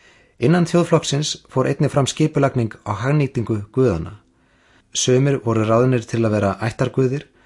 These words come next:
aðrir til þess að vera heimilisguðir og svo framvegis. Með vaxandi notkun mannvitsins, aukinni tækni og ráðkennsku í lífsbaráttunni,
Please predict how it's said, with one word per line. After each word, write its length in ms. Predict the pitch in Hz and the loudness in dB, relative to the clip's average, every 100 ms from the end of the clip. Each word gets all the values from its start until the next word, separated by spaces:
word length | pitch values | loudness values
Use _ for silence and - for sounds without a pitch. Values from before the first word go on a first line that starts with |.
| _ _ | _ _
aðrir 440 | - 139 151 139 135 | -2 2 2 2 -2
til 120 | - 127 | -4 -2
þess 160 | 127 | 0
að 80 | 131 | 0
vera 120 | 135 139 | 0 0
heimilisguðir 680 | 160 127 101 - 90 82 - _ _ _ - | 0 0 -2 -4 -6 -8 -12 _ _ _ -10
og 80 | 98 | -6
svo 100 | 120 | -4
framvegis. 580 | 127 95 82 - - - _ _ _ _ _ _ _ - | -2 -2 -4 -10 -16 -18 _ _ _ _ _ _ _ -4
Með 140 | 107 | -2
vaxandi 380 | 151 - 165 156 | 0 0 2 2
notkun 460 | 147 143 - 117 101 | 2 0 0 0 -2
mannvitsins, 760 | 113 123 120 101 - 85 - - _ _ _ | -2 0 0 -4 -6 -8 -10 -12 _ _ _
aukinni 360 | 113 127 143 131 | -2 2 2 0
tækni 520 | - 151 - 139 127 | 0 -4 -2 -2 -2
og 200 | - 107 | -2 -2
ráðkennsku 580 | 113 131 - 120 - 104 | 0 0 -2 -4 -2 -4
í 240 | 98 - 104 | -4 -4 -2
lífsbaráttunni, 640 | 127 - 107 92 87 | -2 -2 -2 -4 -10